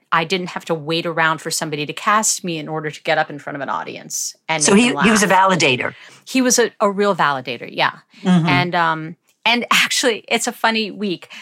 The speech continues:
Speaker 1: I would say that that was probably the most popular week of my life.
Speaker 2: Wow.
Speaker 1: Like that one week in my twenties when I went somewhere, the person in charge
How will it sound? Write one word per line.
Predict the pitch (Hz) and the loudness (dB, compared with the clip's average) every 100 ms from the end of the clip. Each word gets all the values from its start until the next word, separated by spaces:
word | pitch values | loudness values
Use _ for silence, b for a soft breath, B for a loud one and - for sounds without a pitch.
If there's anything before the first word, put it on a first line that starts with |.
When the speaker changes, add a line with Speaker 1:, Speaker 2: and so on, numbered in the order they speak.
| 170 143 _ _ _ | -20 -20 _ _ _
Speaker 1:
I | 196 226 | 0 2
would | 262 | 0
say | - 220 202 | 0 0 0
that | 185 | 0
that | - 160 | 2 2
was | 180 | 0
probably | - 170 170 165 170 | -6 -8 -8 -8 -8
the | 165 | -6
most | 156 - | -6 -6
popular | - 147 143 160 151 139 | -2 0 0 -6 -8 -8
week | 143 135 | -10 -10
of | 143 120 | -12 -10
my | 135 | -10
life. | 131 - - - - _ _ | -8 -12 -14 -20 -20 _ _
Speaker 2:
Wow. | - 175 240 294 123 104 190 | 2 4 4 4 4 4 2
Speaker 1:
Like | 185 | 2
that | 196 202 | 0 2
one | 202 202 170 | 0 0 -2
week | 170 147 - - _ | -6 -6 -12 -20 _
in | 185 | -2
my | 170 165 | 0 -4
twenties | - 185 170 151 160 180 | -4 -2 -2 -6 -8 -4
when | 170 | -2
I | 156 | 0
went | 180 190 | 0 0
somewhere, | - 233 196 170 165 165 B B B _ _ | 0 0 0 0 0 -2 B B B _ _
the | 185 180 | -2 0
person | - 233 240 | 0 -2 0
in | 233 | -2
charge | 214 202 185 170 - | 0 2 2 0 -6